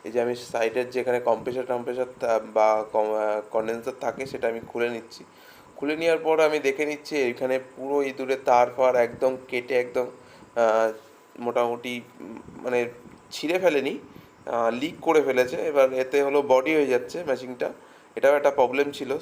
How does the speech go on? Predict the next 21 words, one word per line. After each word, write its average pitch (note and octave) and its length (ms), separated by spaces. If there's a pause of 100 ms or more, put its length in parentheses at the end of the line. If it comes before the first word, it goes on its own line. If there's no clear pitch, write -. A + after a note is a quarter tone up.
So D3 60
আমি C3 260
আগে C3 200
তারগুলো C3 460
ঠিক D3 200
করে D3 200
নিচ্ছি, C#3+ 300
আর C3+ 80
সমস্ত C3+ 440
কম্পোনেন্টগুলো C#3+ 1200
ঠিকঠাক C#3+ 440
আছে C#3 240
কি C#3 140
না C#3 120
সেটা C#3+ 260
আগে B2+ 180
দেখে B2+ 220
নিচ্ছি। B2 360 (540)
সমস্ত C3 360
কম্পোনেন্ট C3+ 480
একদম, C3 380